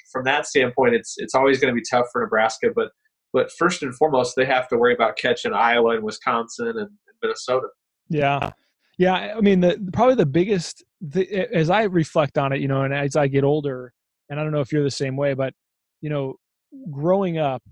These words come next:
Speaker 2: you and I are about the same age, and growing up, you get to watch the Huskers, and it, it is just this epic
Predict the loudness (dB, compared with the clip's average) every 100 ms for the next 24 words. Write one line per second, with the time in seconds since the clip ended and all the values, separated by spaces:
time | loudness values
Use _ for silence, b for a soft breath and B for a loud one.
0 | -10 -4 -2 0 2 2 0 -4 -2 0
1 | 0 0 -2 -2 0 2 4 4 2 2
2 | 2 4 4 2 0 2 0 2 2 2
3 | 0 0 2 2 2 2 4 2 4 2
4 | 2 0 0 -2 -6 -4 -2 -6